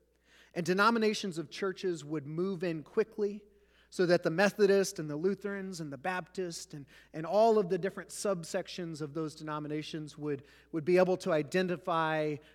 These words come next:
uh, their stake in these small towns. And what had ended up happening, the problem is that, uh, people began to be so concerned with what flavor of Christian you were that they forgot about the gospel.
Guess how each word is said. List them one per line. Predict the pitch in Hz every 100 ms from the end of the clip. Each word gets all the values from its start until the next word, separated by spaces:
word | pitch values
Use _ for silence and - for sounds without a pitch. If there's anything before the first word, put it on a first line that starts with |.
| _
uh, | 151 143 139 135 135 147 139
their | 175 180
stake | - - 196 170 156 - - _ _ _ _
in | - 147
these | 143 131
small | - 147 135
towns. | - 135 113 - - - _ _ _ _ - _ _
And | 160
what | 180
had | 185
ended | 185 170
up | 160
happening, | - 247 254 180 165
the | 151
problem | - 226 226 180
is | 160 143
that, | 151 - - - _
uh, | 170 156 143 135 - -
people | - 208 190
began | 165 160 175
to | 165
be | 151 151
so | - 220 233
concerned | - 208 - - 254 123 110 127 _ _ _ _
with | 160 -
what | 190 - _
flavor | 196 214 240 196 214 196
of | -
Christian | - 226 - - 165 147 135 143
you | 151
were | 139 240 175 135 135 - - _ _
that | 151
they | 185
forgot | 160 - 170 147 196 208 151 143 - - _ _ _ _ _
about | 123 147
the | 160
gospel. | 165 214 - -